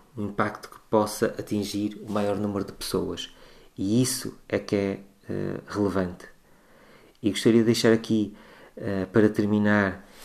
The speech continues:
este pack de sete Mindset Secrets do Rodrigo Sousa Coutinho, com esta frase que ele elencou como uma frase favorita dele, uma frase de Fernando Pessoa, que diz: "O êxito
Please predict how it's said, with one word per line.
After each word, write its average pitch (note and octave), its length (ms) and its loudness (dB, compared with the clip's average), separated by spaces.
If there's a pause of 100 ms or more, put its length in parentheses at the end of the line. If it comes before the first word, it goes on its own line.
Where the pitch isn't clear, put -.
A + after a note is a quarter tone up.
(360)
este G2 760 -2 (120)
pack - 300 2 (600)
de G2 300 0
sete G#2+ 460 2
Mindset G#2 500 0
Secrets - 560 -6 (240)
do A2 80 0
Rodrigo G#2 280 -2
Sousa - 420 -2
Coutinho, G#2 600 -2 (600)
com G#2+ 400 4
esta G#2 200 0
frase G2+ 640 2 (100)
que G2 120 -4
ele F#2+ 160 0
elencou G2+ 480 2
como G2+ 200 -2
uma F#2+ 240 0
frase F#2+ 560 -2 (120)
favorita F#2+ 500 -4
dele, G2+ 300 2 (480)
uma F#2+ 60 -6
frase G2+ 260 2
de - 80 -12
Fernando G2+ 220 -2
Pessoa, G#2 420 2
que - 120 -6
diz: A2 440 0 (600)
"O G2+ 200 6
êxito G#2+ 580 4